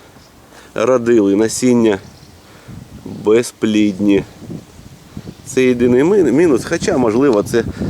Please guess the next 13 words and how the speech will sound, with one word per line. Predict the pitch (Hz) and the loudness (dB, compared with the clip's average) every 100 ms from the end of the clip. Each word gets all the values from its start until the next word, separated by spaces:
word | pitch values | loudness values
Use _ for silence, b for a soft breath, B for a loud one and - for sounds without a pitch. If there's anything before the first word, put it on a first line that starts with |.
| B - | B -6
навіть | 110 113 107 | -2 0 0
і | 101 | 2
не | 107 | 2
мінус | 104 113 110 98 - - - B B - | 2 2 2 0 -4 -14 -20 B B -8
по | 104 | -6
тій | - 117 | -2 -4
простій | - - 113 | -4 -6 -6
причині, | 104 104 92 120 135 123 B B B | -2 -2 -2 0 0 -2 B B B
що | - 107 | -4 -4
це | 85 - | -4 -6
дерево | 98 110 110 107 - - | 0 2 2 0 -2 -2
агресивно | 104 98 95 - 98 101 101 | -4 -2 -4 -2 0 2 2
розмножується. | 98 95 101 104 101 92 92 90 92 | 0 0 0 2 2 2 0 0 -4